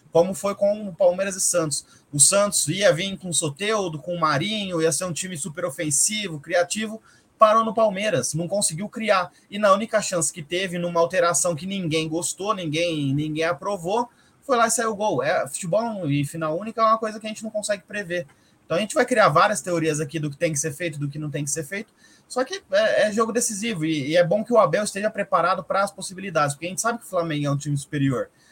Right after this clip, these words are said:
só que tem que saber como parar esse time, e isso aí tá aí o problema, porque não adianta você parar só o Michael, não adianta você parar só o Bruno Henrique, você tem que parar o, o, o time inteiro do Flamengo, tem que congestionar. E aí, como que vai fazer isso?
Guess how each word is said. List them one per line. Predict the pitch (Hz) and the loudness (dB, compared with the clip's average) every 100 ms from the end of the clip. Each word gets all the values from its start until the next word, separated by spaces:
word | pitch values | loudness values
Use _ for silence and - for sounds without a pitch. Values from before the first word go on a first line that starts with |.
| _ - | _ -6
só | - 135 139 | 0 2 0
que | - 151 151 151 | -2 -2 -2 -2
tem | 143 175 | -4 -2
que | |
saber | 160 180 180 | 2 2 2
como | 196 202 | -2 2
parar | 202 202 208 | 2 4 0
esse | - | -2
time, | 226 185 120 - | -4 -4 -4 -2
e | 147 | -2
isso | 147 190 | 0 -2
aí | 185 | 0
tá | 196 | 2
aí | 180 | 2
o | |
problema, | - 214 185 160 | 0 -2 -2 -2
porque | 175 | 0
não | |
adianta | 175 208 233 | 0 -2 -2
você | 262 | 0
parar | 226 190 | 2 2
só | 175 180 | 2 0
o | 160 | 0
Michael, | 143 165 139 120 - _ _ _ - | -2 0 0 0 -4 _ _ _ -4
não | 143 | -2
adianta | 156 175 202 | 0 -2 0
você | 214 | 2
parar | 208 185 170 | 4 4 4
só | - 165 | 4 4
o | |
Bruno | 156 156 | 2 0
Henrique, | 139 135 - | 2 2 0
você | 156 | -8
tem | 156 | -4
que | |
parar | 180 175 185 208 185 180 | 0 2 2 2 2 0
o, | 196 | 0
o, | 143 190 190 175 185 | -6 -8 -8 -8 -6
o | |
time | - 220 240 | -6 -4 -4
inteiro | 226 208 | -4 -6
do | 165 | -4
Flamengo, | 175 151 135 | -2 -2 -2
tem | 139 | -4
que | 147 | -4
congestionar. | 165 156 - 208 196 156 - _ _ _ | -4 -6 -6 -6 -4 -4 -6 _ _ _
E | 151 | -6
aí, | |
como | 151 180 | 0 0
que | 165 | 0
vai | 156 147 | -2 0
fazer | 139 139 | -2 -2
isso? | 220 220 - | -2 -4 -6